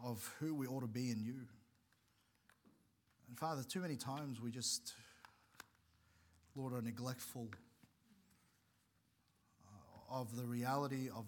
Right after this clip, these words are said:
our influence and neglectful of, of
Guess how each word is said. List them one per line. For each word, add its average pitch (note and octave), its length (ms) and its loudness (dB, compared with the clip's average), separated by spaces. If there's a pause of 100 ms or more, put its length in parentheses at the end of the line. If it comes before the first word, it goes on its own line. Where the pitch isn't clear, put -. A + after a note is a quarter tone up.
our A#2 160 -2
influence A2+ 680 -4 (1120)
and A#2+ 100 2
neglectful C#3 600 4
of, A2 320 -2
of A2+ 80 -2